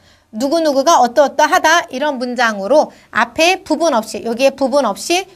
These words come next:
of the students, of the workers, of the employees, 뭐뭐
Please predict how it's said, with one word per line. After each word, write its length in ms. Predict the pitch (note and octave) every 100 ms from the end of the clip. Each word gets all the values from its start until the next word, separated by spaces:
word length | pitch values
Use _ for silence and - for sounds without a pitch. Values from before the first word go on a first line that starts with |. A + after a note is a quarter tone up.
| -
of 220 | - G#3+
the 80 | A3+
students, 600 | D4+ F4 F4+ A3 - - - _ _ _
of 220 | - A#3+ A3+
the 160 | D#4
workers, 540 | F4 G4+ E4 G3+ - - _ _
of 180 | A#3+ B3
the 140 | E4
employees, 640 | F#4 - F4+ D#4+ D4 G#3+ G3
뭐뭐 560 | A#3 B3 D4 E4 E4